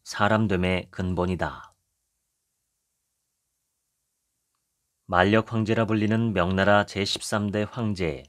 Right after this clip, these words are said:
신종에게는 장거정이라는 매우 유능한 스승이 있었다. 만력 황제는 어려서부터 장거정으로부터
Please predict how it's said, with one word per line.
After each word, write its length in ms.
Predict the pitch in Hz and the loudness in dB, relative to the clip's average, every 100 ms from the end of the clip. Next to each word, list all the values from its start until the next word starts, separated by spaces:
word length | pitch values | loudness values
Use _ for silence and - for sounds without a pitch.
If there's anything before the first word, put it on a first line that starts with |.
| _ | _
신종에게는 880 | - - 123 117 117 101 98 82 67 - _ _ _ _ _ _ | -10 -4 -2 2 2 2 0 -2 -6 -16 _ _ _ _ _ _
장거정이라는 1080 | - 95 104 107 107 113 113 98 101 101 104 - _ | -2 0 2 2 2 2 2 2 0 0 -2 -8 _
매우 280 | 87 90 107 | -2 0 2
유능한 460 | 101 101 101 107 | 0 0 2 0
스승이 400 | 110 107 - 98 | 0 -6 -4 -2
있었다. 560 | 95 - - - 73 - _ _ _ _ _ _ _ _ _ _ _ _ _ _ _ _ | -2 -4 -8 -8 -10 -12 _ _ _ _ _ _ _ _ _ _ _ _ _ _ _ _
만력 480 | 90 87 95 101 - | 2 4 4 2 -2
황제는 480 | 104 95 87 73 - _ _ _ _ _ | -4 -2 -4 -6 -12 _ _ _ _ _
어려서부터 720 | 87 95 95 95 - 98 95 - _ _ _ | -2 0 0 -4 -2 2 2 0 _ _ _
장거정으로부터 1080 | - 92 104 104 110 107 98 98 - 80 | -4 0 2 2 2 2 0 -4 -4 -4